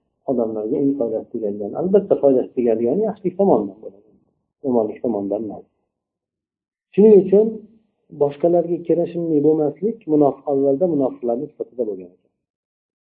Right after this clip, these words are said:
Munofiqlardan, Payg'ambar sallallohu alayhi vasallam aytganlar ekanlarki, munofiqlarda bir alomat belgilari bor, u bilan ular tanilib turadi.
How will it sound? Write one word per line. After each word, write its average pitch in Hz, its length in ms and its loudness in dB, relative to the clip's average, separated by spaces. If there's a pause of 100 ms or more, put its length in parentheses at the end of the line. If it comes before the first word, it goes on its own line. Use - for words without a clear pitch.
(560)
Munofiqlardan, 147 720 0
Payg'ambar 135 600 -2
sallallohu - 0 -
alayhi 135 40 -4
vasallam 139 220 -2
aytganlar 127 320 -4
ekanlarki, 120 600 -6
munofiqlarda 147 720 0
bir 175 160 0
alomat 139 400 -2
belgilari 147 520 0
bor, 131 160 2
u 131 100 -6
bilan 143 220 -2
ular 147 200 0
tanilib 156 400 -8
turadi. 120 380 0